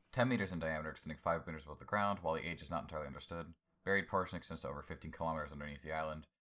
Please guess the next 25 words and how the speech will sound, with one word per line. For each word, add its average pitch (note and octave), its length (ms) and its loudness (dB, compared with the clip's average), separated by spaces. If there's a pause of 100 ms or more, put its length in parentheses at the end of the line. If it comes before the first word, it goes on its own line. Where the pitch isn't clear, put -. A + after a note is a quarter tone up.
(320)
Three A#2 120 -4
black G#2 260 4
crescent F#2 260 -2
moon F2 140 -2
symbols E2 280 -4
have D2+ 60 -8
been D#2 100 -6
painted E2+ 240 -6
on C#2 80 -8
the - 40 -8
side G#2 400 6
over E2+ 220 0
an E2 60 0
inscription, D#2 460 -6
"You C#2+ 200 -8
wa-, C#2+ 220 -2
you D2 100 -8
are D2 100 0
watched, D#2+ 240 0
you - 40 -12
are - 20 -12
protected, - 360 -12
you A1 80 -10
are - 120 -8
loved." D2 300 -4